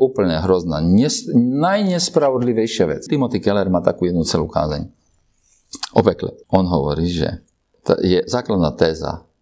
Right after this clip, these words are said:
tej kázne je, že peklo je m-, najspravodlivejšia vec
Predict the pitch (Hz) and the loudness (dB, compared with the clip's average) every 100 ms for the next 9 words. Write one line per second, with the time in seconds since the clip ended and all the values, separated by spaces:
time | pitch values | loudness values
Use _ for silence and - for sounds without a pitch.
0 | _ - 80 76 76 76 - - - 80 | _ -6 -4 -2 -4 -6 -6 -6 -6 -8
1 | 80 _ _ _ - 156 - 95 95 117 | -14 _ _ _ -2 -2 -2 -4 -4 -8
2 | _ _ _ 90 80 76 - 80 87 92 | _ _ _ -4 -2 -4 -6 -4 -2 -2
3 | - - 87 87 95 104 117 147 185 110 | -6 -6 0 2 4 4 2 2 0 -2
4 | - - 123 113 110 104 101 95 98 - | -2 0 0 0 0 0 0 0 -2 -2
5 | 92 90 - 85 92 92 | -2 -2 -2 0 0 0